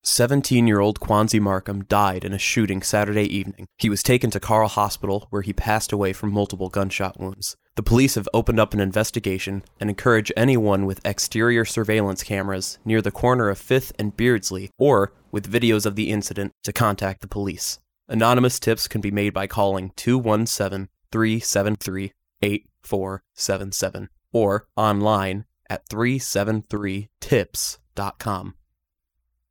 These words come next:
New case counts for coronavirus are dropping in Illinois as the percentage of vaccinated residents increases. Public health officials announced only two hundred and forty-four new cases yesterday, which is the lowest one-day case total since March twenty-third,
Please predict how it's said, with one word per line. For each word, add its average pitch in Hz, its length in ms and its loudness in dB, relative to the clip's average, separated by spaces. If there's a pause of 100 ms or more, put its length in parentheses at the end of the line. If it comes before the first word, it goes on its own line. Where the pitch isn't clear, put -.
(120)
New 143 240 8
case 135 320 4
counts 107 320 0
for 110 120 -4
coronavirus 101 760 2
are 101 80 -6
dropping 117 440 2
in 101 140 -4
Illinois 101 560 -2 (120)
as 110 160 0
the - 80 -8
percentage 143 540 2
of 110 100 2
vaccinated 113 720 2
residents 101 580 0
increases. - 720 -4
Public 147 340 4
health 123 220 4
officials 110 400 -2
announced 104 460 0
only 104 240 0
two 156 300 0
hundred 123 320 2
and 107 100 -6
forty-four 120 640 2
new 107 240 0
cases 107 460 -2
yesterday, 98 580 -6
which 113 220 0
is 104 100 -4
the 101 140 2
lowest 117 420 2
one-day 113 460 2
case 131 320 0
total 101 340 -4
since - 320 -4
March 110 320 2
twenty-third, 110 640 -2